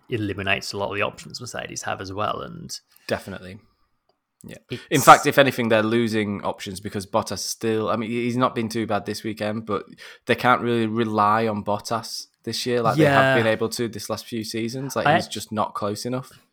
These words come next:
Speaker 1: Yeah, I mean, <sighs> this probably was Bottas's, well, result aside, this was probably Bottas's best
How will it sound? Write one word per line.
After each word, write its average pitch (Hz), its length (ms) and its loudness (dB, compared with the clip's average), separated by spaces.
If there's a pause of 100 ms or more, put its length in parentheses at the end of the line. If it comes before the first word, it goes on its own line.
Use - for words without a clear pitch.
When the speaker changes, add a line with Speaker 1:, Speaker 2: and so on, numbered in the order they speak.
(120)
Speaker 1:
Yeah, 120 320 2
I 117 80 6
mean, 135 360 2 (720)
<sighs> - 680 -20
this 143 140 -2
probably 147 580 -2
was 101 160 -6
Bottas's, 98 1000 -2 (1500)
well, 151 240 2 (220)
result 139 460 4
aside, 101 500 2
this 104 160 -6
was 110 80 -8
probably 120 320 -2
Bottas's 95 480 -4
best - 580 -2